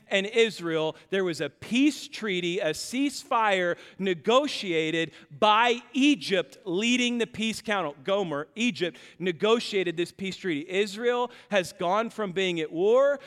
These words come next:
to they are right now in a ceasefire with Iran while Russia and Turkey are mobilizing troops around them.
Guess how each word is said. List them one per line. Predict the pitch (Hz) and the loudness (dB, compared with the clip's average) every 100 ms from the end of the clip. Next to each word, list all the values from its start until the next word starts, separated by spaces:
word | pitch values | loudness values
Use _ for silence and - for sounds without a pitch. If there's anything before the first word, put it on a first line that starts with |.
| - | -12
to | - 202 | -6 -2
they | 190 | 0
are | 165 147 | 2 0
right | 147 202 269 320 | 0 2 4 2
now | 285 247 240 233 | 0 0 2 0
in | 240 175 | 0 -4
a | |
ceasefire | 147 - - 262 277 - - 190 185 180 170 - - | -4 -8 0 0 0 -2 -2 2 4 2 0 -6 -4
with | 180 226 226 | 2 2 2
Iran | 202 196 190 165 131 135 | 0 0 0 -2 -2 -2
while | 185 214 262 240 | 2 2 4 2
Russia | 220 233 233 233 202 - | 2 0 0 0 -2 -2
and | 196 220 226 | -2 0 -2
Turkey | - - 233 - 185 | -4 -2 -2 -2 -6
are | - 175 | -2 -2
mobilizing | 165 180 190 190 165 156 139 143 | 0 0 0 0 0 0 -2 -10
troops | - 165 139 156 | -8 -8 -8 -8
around | 143 131 110 | -6 -6 -8
them. | 80 | -16